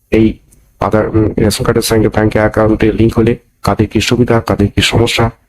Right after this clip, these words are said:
সবকিছু এখানে জিজ্ঞাসা মধ্যে পড়ে গেছে। কিছু সাধারণ মানুষ সুবিধা হলে আবার কৃষকরা আবার অসুবিধাতে পড়বে, নানা ধরনের সমস্যা। সুবিধা অসুবিধা এইসব নেই, এই, এইসব পদ-, পদক্ষেপ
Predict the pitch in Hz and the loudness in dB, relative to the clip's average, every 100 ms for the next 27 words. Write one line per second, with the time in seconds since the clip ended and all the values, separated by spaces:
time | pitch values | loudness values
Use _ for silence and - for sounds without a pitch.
0 | - - 117 - - 117 104 110 110 - | -8 -4 -2 -2 0 2 2 2 0 0
1 | - 104 104 - 104 - _ _ _ _ | -2 0 0 0 -2 -4 _ _ _ _
2 | - 107 110 - 104 104 107 - _ _ | -2 0 0 0 2 2 0 -6 _ _
3 | _ _ _ _ _ _ _ - 107 117 | _ _ _ _ _ _ _ -4 0 0
4 | - 107 110 110 110 - - _ - - | 0 -2 0 2 2 0 -10 _ -8 -2
5 | 113 117 113 120 127 _ _ - 98 104 | 0 2 2 0 -2 _ _ -4 0 0
6 | 101 _ _ - - 113 107 107 107 104 | -2 _ _ -4 -2 0 2 2 2 0
7 | - 117 107 107 110 107 110 _ - 107 | 0 2 2 2 0 0 -4 _ -4 -2
8 | 135 110 120 113 101 101 - - - 113 | 0 2 2 0 -2 -2 -4 -4 0 2
9 | 117 120 113 113 110 117 101 113 107 117 | 2 0 0 0 2 0 0 0 0 0
10 | 107 113 139 - _ - 110 - - 110 | 2 2 0 -6 _ -2 0 0 -2 0
11 | 117 - 104 _ - 104 110 - 123 | 0 -2 -4 _ -2 0 0 0 -2